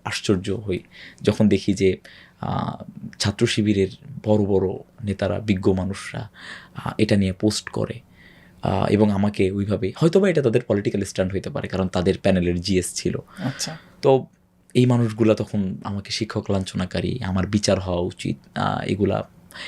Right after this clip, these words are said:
Speaker 1: এবং বিচার হইতো। আমার, আহ, যদি আমি জিততে না পারতাম, শিক্ষার্থীরা এটা বুঝছিল। আমি রাজশাহী বিশ্ববিদ্যালয়ের শিক্ষার্থীদের কাছে আমি আজীবন কৃতজ্ঞ। আমি এখনও বলি যে আমার সার্টিফিকেট হয়তো বা রাজশাহী বিশ্ববিদ্যালয় থেকে নিয়ে যাওয়ার মতো সুযোগ হবে না,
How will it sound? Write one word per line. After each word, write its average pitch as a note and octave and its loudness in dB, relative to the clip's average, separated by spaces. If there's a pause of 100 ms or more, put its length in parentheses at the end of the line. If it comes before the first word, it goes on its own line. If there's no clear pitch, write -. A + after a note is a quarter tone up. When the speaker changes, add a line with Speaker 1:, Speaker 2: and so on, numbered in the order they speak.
(140)
Speaker 1:
এবং D3+ 4
বিচার C3+ 2 (120)
হইতো। - -4 (1160)
আমার, G#2 6 (720)
আহ, F#2 2
যদি G#2+ 4
আমি A2+ 4
জিততে A2 -2
না G2 0
পারতাম, - -10
শিক্ষার্থীরা D3 -2
এটা C#3 0
বুঝছিল। G#2+ -6
আমি G#2 2
রাজশাহী G#2 2
বিশ্ববিদ্যালয়ের D3 2
শিক্ষার্থীদের D3+ -2
কাছে D#3 2 (460)
আমি G#2 4
আজীবন A#2 2
কৃতজ্ঞ। F#2+ -6 (380)
আমি A2+ 4
এখনও D#3+ 2
বলি A2 2
যে F#2 -8
আমার F2 -2
সার্টিফিকেট A#2+ -2
হয়তো C3 -2
বা E3 2
রাজশাহী C3+ 2
বিশ্ববিদ্যালয় A2 0
থেকে - -4
নিয়ে F#2+ 2
যাওয়ার F2+ 0
মতো - -6
সুযোগ F#2 0
হবে F2+ 0
না, - -8